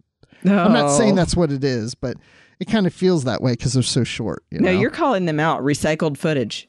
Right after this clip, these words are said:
Speaker 2: <laughs>
Speaker 1: Hey, you know, I recycle stuff all the time. If they did that, I don't blame them. As a matter of fact, at my job, I just suggested that last week. I said, "Hey, anything that we shoot that we don't use, we can use, like, on the web as a teaser." So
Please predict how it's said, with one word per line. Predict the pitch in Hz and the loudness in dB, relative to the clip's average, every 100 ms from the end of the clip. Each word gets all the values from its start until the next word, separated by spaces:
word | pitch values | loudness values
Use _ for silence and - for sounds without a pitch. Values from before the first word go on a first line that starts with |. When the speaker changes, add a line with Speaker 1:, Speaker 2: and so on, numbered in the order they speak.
| _ - | _ 0
Speaker 2:
<laughs> | 277 - - 349 392 - 320 269 - 247 208 _ _ | 2 2 0 -2 -2 -2 -2 -2 -4 -4 -6 _ _
Speaker 1:
Hey, | 170 160 127 - | -2 -2 -2 0
you | 185 | 2
know, | 190 190 180 - | 4 4 2 2
I | 185 | 2
recycle | 214 202 - 175 - 143 | 2 2 2 -2 0 -4
stuff | - 139 143 | -2 0 0
all | 131 | 0
the | 127 | -2
time. | 143 123 120 117 | -2 -2 -2 -2
If | 147 - | -4 0
they | 151 | 0
did | 139 151 | 2 2
that, | 156 147 | 2 2
I | 127 120 | -2 -4
don't | 104 139 139 - | -2 -2 -2 -2
blame | 123 120 110 | -4 -4 -4
them. | 95 101 107 | -6 -8 -10
As | 135 | -2
a | |
matter | 156 160 | 0 2
of | |
fact, | 156 156 - | 0 -2 -2
at | 151 | -2
my | 147 151 | -2 -2
job, | 143 147 147 123 | 0 2 2 0
I | |
just | 120 135 - | -2 -4 -4
suggested | 131 113 127 - 120 | -6 -2 -4 -4 -4
that | 123 - | -4 -4
last | 127 - - | -4 -6 -4
week. | 139 110 | -4 -4
I | 135 | -6
said, | - 139 | -2 0
"Hey, | 220 147 | 0 0
anything | 170 233 240 220 | 2 0 2 2
that | 175 | 2
we | 143 | 0
shoot | - - 220 | -2 -2 -2
that | 135 | -2
we | 139 | -2
don't | 143 143 | -2 -2
use, | 117 196 160 131 | -2 0 0 -2
we | |
can | 135 147 139 | -2 -2 0
use, | 196 156 | -2 -4
like, | 139 131 - | -4 -6 -4
on | 143 143 | -2 0
the | 131 | 0
web | 139 160 | 0 0
as | 143 120 | -2 -4
a | |
teaser." | - 160 175 131 - | -8 -6 -6 -6 -10
So | - 82 | -8 -8